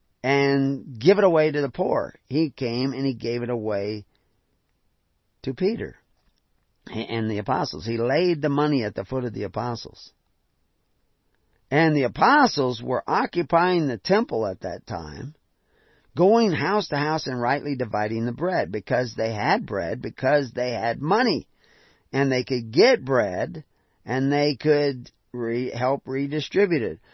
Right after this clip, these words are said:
The difference between them and the governments of the world is the governments of the world have money too. Of course, they print their money up, but before they went to the total printing up money game, they got money through taxation.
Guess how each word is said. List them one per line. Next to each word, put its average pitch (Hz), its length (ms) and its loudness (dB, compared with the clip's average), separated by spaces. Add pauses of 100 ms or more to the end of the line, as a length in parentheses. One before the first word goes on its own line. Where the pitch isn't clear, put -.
(280)
The 123 120 -2
difference 233 440 6
between 185 300 4
them 190 320 6
and 143 200 0
the 123 80 -2
governments 170 560 2
of 123 80 -8
the 123 80 0
world 160 400 2
is 127 120 -2
the 120 80 -6
governments 180 520 0
of 135 60 -6
the 143 80 2
world 156 420 4
have 123 160 2
money 117 440 -2
too. 185 460 4 (760)
Of - 40 -20
course, 107 220 -6
they 101 220 -4 (200)
print 139 280 -2
their 78 120 -6
money 90 300 -6
up, 98 160 -8
but 73 160 -10
before 143 340 0
they 117 140 0
went 120 240 -4
to 107 80 -8
the 95 160 -6
total 107 340 -4
printing 117 480 -4
up 65 180 -12
money 90 420 -8 (600)
game, 95 400 -8 (640)
they 120 180 0
got 123 240 0
money 107 240 -4
through 120 220 -6
taxation. - 880 -8